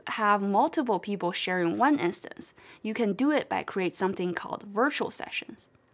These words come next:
Virtual sessions allow a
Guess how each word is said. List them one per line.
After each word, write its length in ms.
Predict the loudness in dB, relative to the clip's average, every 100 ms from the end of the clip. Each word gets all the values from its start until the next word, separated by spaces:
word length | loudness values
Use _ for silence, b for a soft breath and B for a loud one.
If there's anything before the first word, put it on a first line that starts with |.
| b b b b b b
Virtual 320 | 0 2 2
sessions 520 | 4 4 4 0 0 -2
allow 400 | 2 4 4 4
a 340 | 0 -4 -4